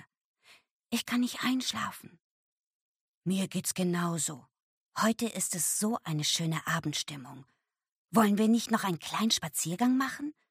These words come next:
und die Sterne beobachten?“, antwortet Cobb Flash.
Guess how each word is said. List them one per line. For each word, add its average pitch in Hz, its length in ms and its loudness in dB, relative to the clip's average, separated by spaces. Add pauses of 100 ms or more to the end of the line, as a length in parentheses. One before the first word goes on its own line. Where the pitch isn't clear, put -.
(140)
und 202 140 2
die 147 60 0
Sterne - 440 0
beobachten?“, 262 680 -4 (480)
antwortet 160 480 -2
Cobb 156 280 -4 (100)
Flash. - 400 -10